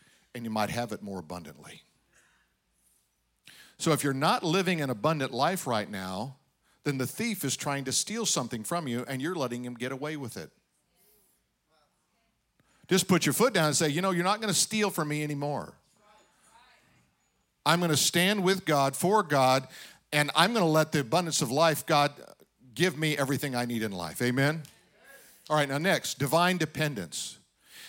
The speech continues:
Exodus chapter seventeen, Joshua did as Moses said to him, and he fought with Amalek. And Moses,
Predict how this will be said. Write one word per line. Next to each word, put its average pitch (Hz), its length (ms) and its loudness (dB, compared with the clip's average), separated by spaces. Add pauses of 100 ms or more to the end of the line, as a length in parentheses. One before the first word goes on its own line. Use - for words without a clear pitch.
Exodus 175 360 4
chapter 156 360 2
seventeen, 139 500 -2
Joshua 180 500 2
did 160 240 2
as 147 200 -2
Moses 151 440 2
said 196 280 0
to 135 60 -2
him, 113 300 -2
and 139 120 -4
he 131 80 -2
fought 170 400 0
with 147 260 -2
Amalek. 135 600 -2 (800)
And 165 200 2
Moses, 196 420 4